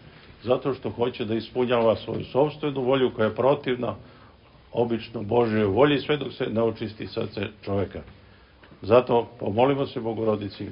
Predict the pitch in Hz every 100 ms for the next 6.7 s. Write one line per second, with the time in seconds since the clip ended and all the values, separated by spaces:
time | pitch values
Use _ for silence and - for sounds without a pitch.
0 | - - - 131 143 123 107 135 127 131
1 | 120 - 139 240 131 113 120 123 123 110
2 | 113 - 120 107 98 92 - 123 90 101
3 | 101 113 135 - 147 143 127 110 - -
4 | - - - - 131 127 131 143 135 127
5 | 110 147 160 151 135 139 127 120 107 101
6 | 123 135 117 113 110 123